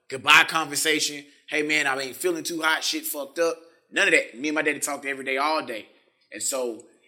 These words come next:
it was fucking with me that, "Nigga, this is it.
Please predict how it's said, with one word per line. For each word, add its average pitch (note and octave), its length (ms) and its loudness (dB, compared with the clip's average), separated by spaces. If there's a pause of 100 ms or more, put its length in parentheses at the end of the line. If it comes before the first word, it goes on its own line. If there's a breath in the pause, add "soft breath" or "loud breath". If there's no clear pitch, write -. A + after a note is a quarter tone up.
it F2+ 100 -20
was - 140 -8
fucking F3+ 360 -4
with A2+ 140 -6
me G#2+ 140 -12
that, F2+ 220 -14
"Nigga, G#2 360 -14 (100)
this - 140 -6
is G#2 180 -6
it. D#3+ 200 2